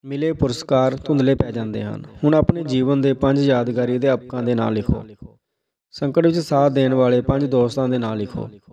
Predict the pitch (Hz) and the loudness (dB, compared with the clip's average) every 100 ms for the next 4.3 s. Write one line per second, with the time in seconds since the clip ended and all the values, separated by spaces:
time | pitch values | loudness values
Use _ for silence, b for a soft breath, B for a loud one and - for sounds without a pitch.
0 | 104 _ _ _ _ 147 156 170 165 143 | -20 _ _ _ _ -4 0 0 2 2
1 | 139 127 127 127 139 139 127 110 107 110 | 2 2 0 2 2 2 0 -2 -4 -8
2 | 107 117 123 127 151 160 156 135 127 127 | -8 -10 -6 0 2 2 2 0 0 0
3 | 123 120 123 135 139 139 131 113 - 123 | 0 -2 -2 0 2 2 2 0 -2 -6
4 | - 101 | -4 -4